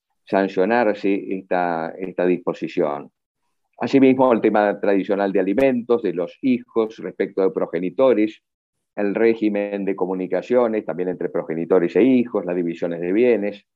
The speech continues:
con una variedad de, eh, temas ahí ya desde acuerdos prenupciales en aquellas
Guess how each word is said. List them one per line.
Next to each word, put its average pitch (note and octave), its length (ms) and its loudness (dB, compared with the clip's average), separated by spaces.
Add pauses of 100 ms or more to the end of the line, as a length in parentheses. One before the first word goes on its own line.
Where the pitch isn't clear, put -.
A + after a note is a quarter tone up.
(360)
con A#2+ 400 0 (100)
una G#2+ 300 0
variedad G2 680 0
de, G2 640 -8 (100)
eh, F2+ 600 -4 (160)
temas A2 560 2
ahí G2+ 400 -2
ya F#2+ 180 0
desde F#2 480 -4 (240)
acuerdos G#2 540 0
prenupciales G#2 840 0
en F2 80 -6
aquellas G2+ 720 -2